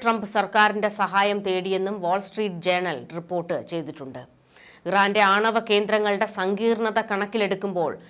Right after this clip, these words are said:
യു എസ് സൈനിക പിന്തുണ കൂടിയേ തീരൂവെന്ന് സൈനിക വിദഗ്ധർ പറയുന്നു. കഴിഞ്ഞ വർഷം സൈനിക കേന്ദ്രങ്ങൾക്കെതിരെ നടന്ന ആക്രമണത്തിന് ശേഷം ഇറാനെതിരെ കൂടുതൽ ആക്രമണങ്ങൾ ഉണ്ടാകുമെന്ന് ഇസ്രയേൽ പ്രധാനമന്ത്രി ബെഞ്ചമിൻ നെതന്യാഹു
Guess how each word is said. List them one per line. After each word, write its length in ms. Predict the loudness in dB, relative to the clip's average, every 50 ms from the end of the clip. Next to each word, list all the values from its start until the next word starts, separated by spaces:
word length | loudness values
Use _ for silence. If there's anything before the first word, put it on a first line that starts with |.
| -20 -20 -20 -18 -14 -6
യു 260 | -2 0 4 6 6
എസ് 200 | 6 4 2 -2 -4
സൈനിക 480 | -2 0 2 2 2 2 0 2 2 0
പിന്തുണ 520 | 0 0 -2 -6 -4 -2 -2 0 0 -2
കൂടിയേ 600 | -4 -4 -6 -4 -4 -2 -2 -4 0 2 2 2
തീരൂവെന്ന് 640 | 2 0 -4 -4 -2 0 0 0 0 0 0 -2 -2
സൈനിക 440 | -2 -4 -2 -2 0 0 2 0 0
വിദഗ്ധർ 520 | 0 0 0 0 0 0 0 0 -2 -2 -2
പറയുന്നു. 580 | -6 -6 -6 -8 -8 -10 -14 -14 -18 -20 -20 _ _ _ -20 -20 -20 -20 -20 -4 2 4
കഴിഞ്ഞ 220 | 4 6 6 4
വർഷം 360 | 4 4 2 2 -2 -4 -4
സൈനിക 420 | -2 0 0 2 2 0 0 -2 0
കേന്ദ്രങ്ങൾക്കെതിരെ 840 | 0 0 0 0 0 0 0 0 0 -2 -2 -4 -2 -2 -2 0
നടന്ന 380 | 0 0 -2 -2 -2 -4 -4 -4
ആക്രമണത്തിന് 680 | -4 -4 -4 -4 -4 -4 -4 -2 -2 -2 -4 -4 -6 -6
ശേഷം 540 | -4 -4 -4 -4 -4 -4 -6 -6 -8 -8 -12 -18 -20 -20 -14 -8
ഇറാനെതിരെ 540 | 0 4 6 6 6 6 4 2 2 0 0
കൂടുതൽ 480 | -2 -2 -4 -4 -2 0 0 0 0 0 2
ആക്രമണങ്ങൾ 680 | 2 2 2 2 0 -2 -2 -2 -2 -2 0 0 -2 -2
ഉണ്ടാകുമെന്ന് 640 | -2 0 0 0 0 0 -2 -4 -4 -4 -4 -4
ഇസ്രയേൽ 440 | -4 -4 -6 -4 -4 -2 -2 -2 -2
പ്രധാനമന്ത്രി 920 | -2 -2 -4 -4 -4 -4 -4 -4 -4 -2 -2 -2 -4 -4 -4 -6 -6 -8 -10 -16 -20 -20 -12 -6
ബെഞ്ചമിൻ 600 | -4 -4 -2 -2 -2 0 0 -2 -2 -2 -2 -2
നെതന്യാഹു 580 | -2 0 0 0 0 2 0 0 0 -2 -4